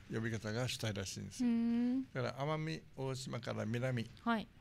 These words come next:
Speaker 1: に入っていくと、それが無理節。
Speaker 2: うん。
Speaker 1: あの、群れる、群生、
Speaker 2: はい。
Speaker 1: 群れるですね。それと星と書いて、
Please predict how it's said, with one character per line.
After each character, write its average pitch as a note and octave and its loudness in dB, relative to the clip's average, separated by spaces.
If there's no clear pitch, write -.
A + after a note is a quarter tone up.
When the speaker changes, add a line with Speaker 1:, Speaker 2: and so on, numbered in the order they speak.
Speaker 1:
に D3+ 2
入 A#2+ 2
っ A#2 2
て G2+ -8
い - -6
く F#2 -8
と、 C3 -4
そ - -6
れ A2 0
が C3+ 0
無 B2 4
理 C#3+ 2
節。 B2 -2
Speaker 2:
う G#3 -2
ん。 E3+ -2
Speaker 1:
あ - -4
の、 G2+ -2
群 B2 2
れ E3 6
る、 C#3+ 0
群 D#3 2
生、 C3 -2
Speaker 2:
は A3+ 6
い。 G3+ 6
Speaker 1:
群 - 4
れ C#3 4
る A#2+ -2
で G#2 -4
す - -10
ね。 C3+ -4
そ - -4
れ A#2+ -2
と B2 -4
星 C3 -2
と - -6
書 G#2 0
い G2+ -2
て、 A2+ -4